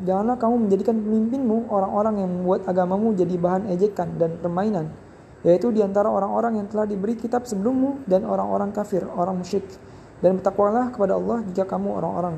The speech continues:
beriman." Oke guys, ini episode yang keempat puluh tiga yang seharusnya masih di rangkaian ketiga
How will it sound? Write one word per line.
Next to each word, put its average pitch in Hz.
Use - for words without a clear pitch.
beriman." 143
Oke 202
guys, 156
ini 202
episode 214
yang 226
keempat 196
puluh 170
tiga 196
yang 180
seharusnya 185
masih 185
di 175
rangkaian 170
ketiga 175